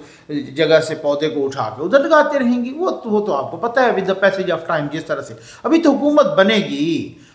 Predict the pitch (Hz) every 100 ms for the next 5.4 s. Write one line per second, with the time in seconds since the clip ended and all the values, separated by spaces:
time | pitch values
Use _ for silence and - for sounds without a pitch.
0 | - 240 277 262 262 254 247 214 190 196
1 | 196 196 220 180 220 226 202 196 202 202
2 | 202 185 185 196 208 180 185 185 185 185
3 | 185 180 156 170 190 202 180 175 160 226
4 | 214 233 170 156 139 - 165 156 202 302
5 | 302 269 240 202